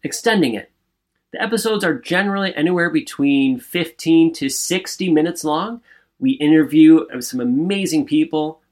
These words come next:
all the way from best-selling authors to Olympians and everyone in between. The goal of that show is give you tips and strategies to help you live your life to the max, similar to this show, but we go more in depth.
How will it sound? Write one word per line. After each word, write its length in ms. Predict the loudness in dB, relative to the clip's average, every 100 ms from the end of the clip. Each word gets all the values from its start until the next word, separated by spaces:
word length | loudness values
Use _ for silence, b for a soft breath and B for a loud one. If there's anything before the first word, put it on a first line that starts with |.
| -8
all 140 | -2
the 100 | 0
way 180 | 2 0
from 460 | -2 -4 -2 -4 -8 b b
best-selling 640 | -8 0 0 0 -2 -4 -4
authors 680 | -2 -2 -2 -4 -4 -6 -10 _
to 180 | -8 -4
Olympians 760 | 0 2 4 4 4 4 2 -2 b b
and 260 | -8 -6 -6 -4
everyone 680 | -2 -2 0 2 4 4
in 100 | 2
between. 500 | 0 -2 -4 -10 -12 _ _ _ _ _ _ _
The 80 | -4
goal 220 | -2 -2
of 80 | -2
that 180 | -4 -4
show 140 | -2
is 240 | -2 -4 -12 _ _ _ _
give 140 | 2 4
you 200 | 4 2
tips 360 | -4 -4 -4
and 100 | -6
strategies 460 | -2 -2 -2 -4 -10
to 80 | -10
help 260 | -10 -6
you 140 | -4 -2
live 140 | -2
your 400 | 0 0 0 -4
life 400 | -4 -4 -4 -6
to 100 | -6
the 80 | -2
max, 380 | 0 -2 -6 -20 -16
similar 420 | -4 0 2 0
to 120 | -2
this 160 | -4 -4
show, 300 | -6 -10 -12 b b
but 160 | -4 -2
we 140 | -2
go 320 | 0 -2 -2
more 360 | -4 -2 0 0
in 200 | 2 2
depth. 500 | 2 -4 -4 -10 _